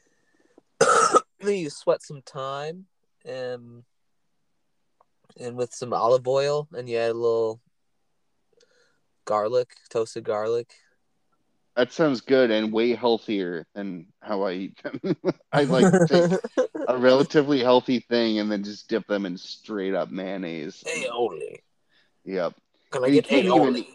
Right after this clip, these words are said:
Speaker 2: eat, you can't even eat the bulk of it. It's,
Speaker 1: I
Speaker 2: you
Speaker 1: hate
Speaker 2: gotta
Speaker 1: when I have to
Speaker 2: discard those.
Speaker 1: I hate when I have to inter-, I have to, um,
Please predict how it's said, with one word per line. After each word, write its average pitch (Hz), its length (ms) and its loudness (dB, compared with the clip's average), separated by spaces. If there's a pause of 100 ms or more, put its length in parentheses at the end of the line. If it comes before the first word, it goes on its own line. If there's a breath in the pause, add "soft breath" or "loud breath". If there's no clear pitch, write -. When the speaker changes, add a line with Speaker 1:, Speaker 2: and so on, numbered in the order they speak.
(180)
Speaker 2:
eat, 185 280 -6 (240)
you 135 140 -4
can't 185 200 2
even 123 240 2
eat 165 160 -2
the 131 100 2
bulk 107 340 -2
of 76 120 -8
it. 76 180 -8 (220)
It's, - 500 -14
Speaker 1:
I 127 60 -6
Speaker 2:
you 160 60 2
Speaker 1:
hate 202 80 4
Speaker 2:
gotta 220 40 2
Speaker 1:
when 185 80 0
I 165 80 2
have 156 120 -2
to 156 80 -2
Speaker 2:
discard 302 240 4
those. 78 520 -8 (640)
Speaker 1:
I 120 60 -10
hate 160 160 0
when 156 120 -2
I 147 40 -2
have 139 140 -6
to 117 140 -4
inter-, 131 240 -4
I 117 100 0
have 117 200 -2
to, 113 400 -4
um, 101 480 -6